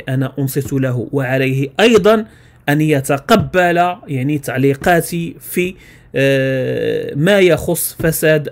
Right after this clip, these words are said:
النظام الجزائري. الا كنتي ما كتقبلش،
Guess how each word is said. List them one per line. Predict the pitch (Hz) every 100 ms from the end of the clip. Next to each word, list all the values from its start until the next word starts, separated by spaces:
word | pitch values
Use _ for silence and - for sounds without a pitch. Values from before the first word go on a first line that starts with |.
| -
النظام | 165 156 143 143 151 156 156 - _ _ -
الجزائري. | 196 160 160 127 127 120 123 110 110 - -
الا | 233 214
كنتي | 214 -
ما | 160
كتقبلش، | 143 139 - - 131 - 147 -